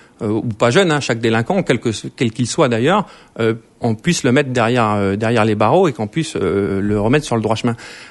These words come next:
Parce qu'aujourd'hui, le, le souci, pour en avoir discuté avec, euh, l'ensemble des forces de l'État qui, qui gèrent la sécurité en Nouvelle-Calédonie,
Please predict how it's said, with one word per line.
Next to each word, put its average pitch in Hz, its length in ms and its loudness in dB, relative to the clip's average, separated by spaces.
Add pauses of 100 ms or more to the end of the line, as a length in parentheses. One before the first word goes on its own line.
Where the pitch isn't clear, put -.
Parce - 200 -2
qu'aujourd'hui, 135 460 2
le, 156 120 2
le 117 200 0
souci, 135 460 -4
pour - 160 -6
en 101 80 0
avoir 107 220 0
discuté 117 500 -2
avec, 101 340 -2
euh, 92 260 -2
l'ensemble 104 380 0
des 98 80 0
forces - 360 -4
de 104 160 -2
l'État 107 260 0
qui, 95 320 -6
qui - 140 -6
gèrent 107 140 2
la 95 80 0
sécurité 107 440 -4
en 113 40 0
Nouvelle-Calédonie, 104 720 0